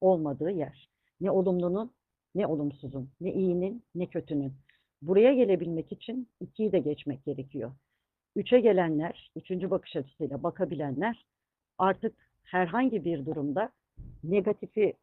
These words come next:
zaten bırakmıştı, pozitifi de bırakıyor. Bir şeyin iyi olması, güzel olması, neşeli olması,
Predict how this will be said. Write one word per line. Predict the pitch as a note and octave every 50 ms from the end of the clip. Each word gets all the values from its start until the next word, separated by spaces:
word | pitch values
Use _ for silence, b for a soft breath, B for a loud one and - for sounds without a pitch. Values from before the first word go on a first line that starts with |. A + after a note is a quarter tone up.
| _ -
zaten | C3 D#3 F#3+ F#3+ F#3+ - F3+ D3 C3+
bırakmıştı, | D#3+ D3 C#3 - - C3+ C3+ - - - A3+ B3 C4+ _ _ _ _ _ _
pozitifi | - G#3 F3+ F3+ F#3 - G#3 - G#3+ F3
de | F3+ C3
bırakıyor. | C#3 C3 D3+ C#3 - D#3 D#3 F#3 B3+ - _ _ _ _ _ _ _ _ _ _ _ _ _ _ -
Bir | - F#3+
şeyin | - - F#3+ F#3 F#3 G3 - -
iyi | F3 F3+ F#3+ F#3+
olması, | F#3 F3+ F3 F3+ F3+ F3 - - F#3
güzel | C#3 E3+ C3+ - F#3 F3
olması, | F3+ F3 E3+ F3 F3 - - F#3 E3
neşeli | E3 E3+ - - G3 F3 F3
olması, | E3+ E3+ F3 E3+ E3+ - _ - F3+ E3+ D#3+